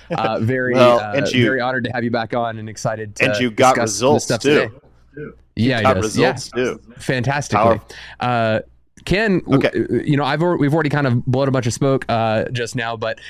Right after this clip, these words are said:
Speaker 1: uh, for anything that I haven't already mentioned with Orbis Ministries and the apps, tell us a little about yourself, your ministry,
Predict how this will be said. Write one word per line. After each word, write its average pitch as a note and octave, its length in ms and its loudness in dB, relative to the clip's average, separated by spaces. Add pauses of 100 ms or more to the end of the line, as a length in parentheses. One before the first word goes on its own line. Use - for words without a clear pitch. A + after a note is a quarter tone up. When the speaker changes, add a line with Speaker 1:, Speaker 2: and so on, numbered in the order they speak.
(140)
Speaker 1:
uh, A#2 260 0
for C#3 180 0
anything D#3 540 0
that B2+ 80 0
I B2 80 -2
haven't C3 480 -4
already B2 200 -2
mentioned A#2 300 -4
with G#2 80 -4
Orbis A#2+ 320 -4
Ministries B2+ 360 -4
and A2+ 80 -2
the A2+ 60 -2
apps, A#2 180 -8
tell E3 120 -2
us F3 80 -4
a F3 40 -4
little D3 100 -2
about C#3 140 -2
yourself, C3 340 -4
your A2+ 100 -6
ministry, C3+ 600 -4